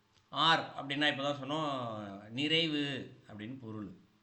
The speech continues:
அப்ப அடுத்து என்ன சொல்றாரு? விறகு என்ற வார்த்தையை பயன்படுத்துறாரு.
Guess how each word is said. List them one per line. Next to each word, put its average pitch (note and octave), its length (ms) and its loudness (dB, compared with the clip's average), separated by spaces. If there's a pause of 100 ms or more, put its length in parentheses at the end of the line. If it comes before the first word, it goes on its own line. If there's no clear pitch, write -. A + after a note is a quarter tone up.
(360)
அப்ப E3 200 2
அடுத்து F#3+ 260 6
என்ன F3+ 80 2
சொல்றாரு? E3 300 2
விறகு F3+ 400 4
என்ற D#3 220 0
வார்த்தையை C#3 420 0
பயன்படுத்துறாரு. A#2 600 -6